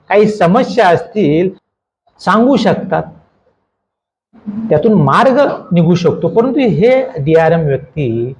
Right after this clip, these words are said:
जे त्या पदावर बसलेले आहेत, त्यांचे जे किती कम्युनिकेश-, कम्युनिकेशन आहे.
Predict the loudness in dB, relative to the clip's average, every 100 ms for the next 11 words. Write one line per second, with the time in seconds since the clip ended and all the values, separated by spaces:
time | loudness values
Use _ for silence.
0 | _ _ -2 -2 -2 -10 _ -6 -4 0
1 | 0 2 0 0 -2 0 2 2 0 -4
2 | -6 _ _ -2 0 0 -2 -2 -4 -4
3 | -4 -6 _ _ _ 0 2 2 2 2
4 | 0 -4 -10 -4 0 0 0 0 0 -2
5 | -2 -2 -2 -2 -8